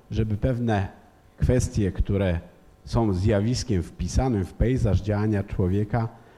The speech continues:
określać w sposób prawny. Oczywiście drugim członem dzisiejszego spotkania będzie odpowiedzialność karna, bowiem kto popełni jakiekolwiek przestępstwo, zwłaszcza przeciwko życiu i zdrowiu,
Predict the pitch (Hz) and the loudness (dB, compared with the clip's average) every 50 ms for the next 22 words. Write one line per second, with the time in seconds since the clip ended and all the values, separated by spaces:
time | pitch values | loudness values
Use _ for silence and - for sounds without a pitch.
0 | - - - - _ 131 151 147 151 - - 135 131 120 - 123 117 113 113 - | -20 -20 -20 -4 _ 0 0 0 0 0 0 0 0 0 0 0 0 0 0 -2
1 | - - - - - 107 98 - - 101 - 110 95 - - 98 92 87 78 71 | -8 -8 -4 0 0 0 0 0 -2 0 0 0 2 2 2 2 2 2 0 0
2 | 73 65 - - - - - - - - - - - - - - - - - - | -4 -6 -8 -12 -16 -18 -20 -20 -20 -18 -16 -16 -16 -18 -20 -20 -20 -20 -20 -20
3 | - - - 147 147 - 190 202 220 202 - - 202 175 151 143 170 214 233 180 | -20 -6 -4 -4 0 2 2 2 2 0 0 2 0 0 2 2 0 0 2 2
4 | 185 170 147 131 113 107 104 - - - - 156 139 131 135 131 123 120 117 - | 2 2 4 4 2 0 -2 -2 0 0 2 2 4 4 2 2 2 0 0 -2
5 | - - - - 98 110 120 - - 131 123 120 - 135 131 123 123 - - 127 | -4 -8 -10 -12 -8 -8 -6 -4 -2 0 2 2 2 2 2 0 -2 0 0 -2
6 | 117 - - 151 147 147 147 147 139 131 135 139 131 - - - 123 117 113 110 | -2 0 0 0 2 2 2 2 0 0 0 -2 -2 -2 -2 0 0 2 2 2
7 | 120 113 117 113 113 104 - - - 98 87 85 - 73 71 - 87 92 117 131 | 2 2 4 2 2 0 0 -2 0 0 0 0 -2 -2 -2 -2 0 0 0 0
8 | 127 123 - - - - - - 147 156 180 170 - - 131 - - 143 135 139 | -2 -2 -4 -2 -4 0 2 2 2 2 2 -2 -2 -4 -2 0 0 0 2 2
9 | 135 135 139 156 151 - 147 143 139 - - 160 151 139 123 113 107 - - - | 2 2 2 0 -2 -2 -4 -4 -4 -2 -2 -2 0 0 -2 -4 -4 -4 -6 -6
10 | 101 - - 120 - 90 85 - - - 98 107 131 - - - - - - - | -6 -6 -4 -4 -4 -4 -4 -8 -10 -8 -8 -8 -8 -10 -14 -20 -20 -20 -20 -20
11 | - - - 98 117 135 135 - - 127 107 135 117 - 131 123 - - 120 104 | -20 -16 -8 -4 -2 -2 -2 -2 -2 -2 0 -2 -2 -2 -4 -2 0 0 0 0
12 | 117 117 - - 117 104 95 92 95 92 95 90 90 95 101 113 | 0 -4 -2 -2 -2 0 0 0 2 2 2 4 4 2 2 0